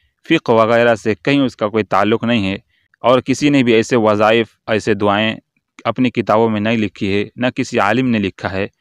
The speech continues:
बस ये औरतों के दरमियान चल पड़ी तो उसे चला दिया गया और मुआशरे में उस दुआ को, उस वजीफ़े को यूं ही आम कर दिया जाता है।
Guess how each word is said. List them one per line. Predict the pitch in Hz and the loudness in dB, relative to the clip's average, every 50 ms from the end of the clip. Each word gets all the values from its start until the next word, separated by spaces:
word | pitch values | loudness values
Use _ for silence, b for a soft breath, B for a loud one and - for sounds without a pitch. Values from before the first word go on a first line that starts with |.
| _ _ _ _ _ _ - | _ _ _ _ _ _ -12
बस | 104 104 127 135 - - | -2 0 0 0 2 2
ये | 131 123 | 2 4
औरतों | 117 120 117 113 - 139 117 | 4 4 2 2 0 -2 -2
के | - 123 113 | -2 -2 -2
दरमियान | 110 110 107 107 107 107 110 107 - | 0 -2 -2 -2 -2 -2 -2 -4 -4
चल | - 127 120 110 | -2 -2 -4 -2
पड़ी | - 107 101 104 110 117 - _ _ _ _ _ _ _ _ _ - | -2 -2 -2 -2 -2 -6 -10 _ _ _ _ _ _ _ _ _ -4
तो | 120 | -4
उसे | 113 - - - | -2 -2 -2 -4
चला | - - 110 107 110 107 | -2 0 0 2 2 2
दिया | 104 107 101 98 95 | 2 0 0 0 0
गया | 95 95 95 98 101 - _ _ _ _ _ _ _ _ _ _ _ _ _ _ - | 0 0 0 0 -2 -4 _ _ _ _ _ _ _ _ _ _ _ _ _ _ 0
और | 139 135 131 135 135 131 107 107 | 2 4 4 4 4 2 0 0
मुआशरे | 113 113 110 110 110 - 135 123 127 123 | 0 2 2 2 0 0 -2 -2 0 0
में | 120 117 113 113 - - _ _ _ _ _ _ _ _ _ _ _ _ - | 0 0 -2 -4 -6 -10 _ _ _ _ _ _ _ _ _ _ _ _ -6
उस | 127 104 | -6 -4
दुआ | 101 101 110 113 117 123 | -2 0 2 4 4 4
को, | 120 - 120 110 | 2 2 0 0
उस | 110 98 98 | 0 0 0
वजीफ़े | 98 101 98 110 120 117 - 123 120 113 | -2 -2 0 0 -2 -2 0 -2 -2 -2
को | - 117 110 107 - - _ _ _ _ _ _ _ _ _ _ _ _ _ - | 0 0 0 0 -2 -4 _ _ _ _ _ _ _ _ _ _ _ _ _ -2
यूं | 117 120 131 | 0 0 2
ही | 127 117 | 2 2
आम | 110 117 113 107 | 2 2 0 0
कर | - 110 98 | -2 -2 0
दिया | 98 98 92 90 | 0 0 0 0
जाता | 87 82 82 - 101 87 | 0 -2 -4 -4 -6 -8
है। | 78 80 80 | -8 -10 -14